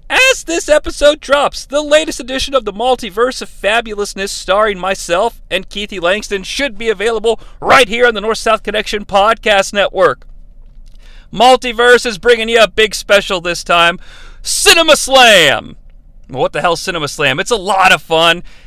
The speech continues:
Keithy and I did a thirty-two movie tournament. We took thirty-two movies that contain a performance from a professional wrestler,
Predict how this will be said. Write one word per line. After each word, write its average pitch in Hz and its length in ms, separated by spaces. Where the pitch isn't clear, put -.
Keithy 226 340
and 196 80
I 185 180
did 175 180
a 143 100
thirty-two 240 840
movie 190 420
tournament. 165 540
We 180 100
took - 220
thirty-two 254 520
movies 190 580
that 180 200
contain 190 640
a 156 100
performance 170 680
from 156 180
a 147 60
professional 165 560
wrestler, 160 580